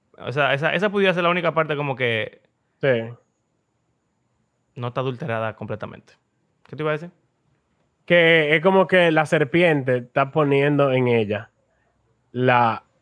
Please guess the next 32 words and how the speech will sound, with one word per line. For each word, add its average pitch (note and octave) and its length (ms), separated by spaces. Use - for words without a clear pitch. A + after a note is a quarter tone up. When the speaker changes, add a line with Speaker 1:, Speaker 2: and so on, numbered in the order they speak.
Speaker 2:
la B2+ 160
idea B2 540
de C3 220
que C#3 200
Dios C3+ 640
no B2 240
los D3 160
está C3+ 400
como B2+ 240
dejando A#2+ 760
tener B2 400
su A#2 380
potencial A#2 720
completo, A2 640
sino A#2+ 180
Speaker 1:
Ujú. A#2+ 80
Speaker 2:
como B2+ 180
que B2+ 140
Dios B2 480
lo B2 220
tiene B2+ 280
ahí B2 260
como A2+ 520
manteniéndolo B2+ 720
abajo. A2+ 500
Speaker 1:
Como A#2+ 160
Speaker 2:
Por A#2+ 40
no - 20
Speaker 1:
limitándolos. B2 600
Speaker 2:
darle C3 300
ese, A#2+ 240
limitándolo. A#2+ 960